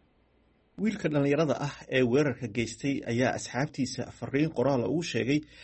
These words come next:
habeennimadii uu weerarka fulin doono in uu dariiqa jihaadka u socdo Alla dartiis. Kadib isaga oo ku sugan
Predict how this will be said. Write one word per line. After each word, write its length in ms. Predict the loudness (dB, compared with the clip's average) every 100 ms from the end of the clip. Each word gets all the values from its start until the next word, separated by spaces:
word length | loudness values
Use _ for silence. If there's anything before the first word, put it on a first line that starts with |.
| -20 -4
habeennimadii 580 | 2 4 4 4 2 -2 0
uu 300 | 0 0 -6 0
weerarka 380 | 4 4 2 -6
fulin 260 | -2 -2 0
doono 220 | 0 0 -4
in 120 | -6 -6
uu 160 | -6 0
dariiqa 340 | 2 2 0
jihaadka 520 | -4 -2 0 -2 -4 -8
u 60 |
socdo 460 | -6 -4 0 -2 -2 -2
Alla 200 | 0 2
dartiis. 400 | 0 -4 -14 -16 -18 _ _ _ _ _ _ -8
Kadib 260 | -6 -4 -6
isaga 320 | -8 -2 0
oo 180 | 2 0
ku 120 | -2
sugan 360 | -8 -2 0